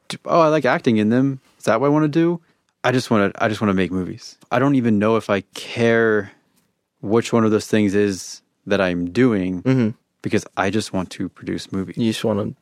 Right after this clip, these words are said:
Speaker 1: I just wanna make them.
Speaker 2: be in it
Speaker 1: Whether I find it
Speaker 2: and make your
Speaker 1: through,
Speaker 2: life fit.
Speaker 1: whether I find it through acting or find it through, you know, or, or, or choreographing or,
Speaker 2: Right.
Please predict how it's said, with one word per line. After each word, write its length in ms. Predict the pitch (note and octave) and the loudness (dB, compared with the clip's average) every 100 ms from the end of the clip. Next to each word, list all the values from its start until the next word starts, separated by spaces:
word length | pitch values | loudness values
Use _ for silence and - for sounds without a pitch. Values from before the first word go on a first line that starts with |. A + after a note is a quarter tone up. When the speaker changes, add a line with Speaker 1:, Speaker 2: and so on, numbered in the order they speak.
| _ _ _ | _ _ _
Speaker 1:
I 40 | - | -10
just 100 | - | -6
wanna 100 | F2+ | -4
make 120 | F#2 | -4
them. 100 | - | -4
Speaker 2:
be 200 | A#2 G#2+ | 0 2
in 120 | G2 | 2
it 100 | G2+ | 2
Speaker 1:
Whether 200 | C#3 D3+ | 2 2
I 80 | C3+ | 0
find 400 | - C3 C#3 C3+ | 0 0 2 2
it 100 | A#2+ | 0
Speaker 2:
and 100 | G#2 | 0
make 80 | G#2 | 2
your 80 | A#2+ | 2
Speaker 1:
through, 180 | A#2 A2 | 2 -2
Speaker 2:
life 100 | - | -6
fit. 280 | - A2+ - - | -8 -8 -6 0
Speaker 1:
whether 180 | B2+ B2 | 2 2
I 60 | |
find 300 | - B2 C3 | 2 0 2
it 60 | G#2+ | 0
through 200 | - G#2+ | 0 2
acting 340 | A#2 A#2+ G#2+ | 2 0 -2
or 80 | G2 | -2
find 260 | - G#2 G#2 | 0 -2 -2
it 100 | - | -4
through, 360 | G2 F#2+ F2+ F2 - - - - - _ _ _ _ | -4 -2 -4 -8 -16 -20 -20 -20 -20 _ _ _ _
you 120 | - G2 | -6 -4
know, 260 | E2 F2 - _ _ _ - | -4 -6 -16 _ _ _ -4
or, 80 | - | 0
or, 240 | G2+ F#2 | 0 0
or 120 | D#2 - | -2 -2
choreographing 920 | - D#3+ C3 G2+ F2 G2 F2+ D#2 - | 4 4 6 2 0 -4 -8 -10 -6
or, 560 | G2 F#2+ F2+ F2+ F2 - | 0 2 2 2 -2 0
Speaker 2:
Right. 240 | A2+ G#2 | 0 0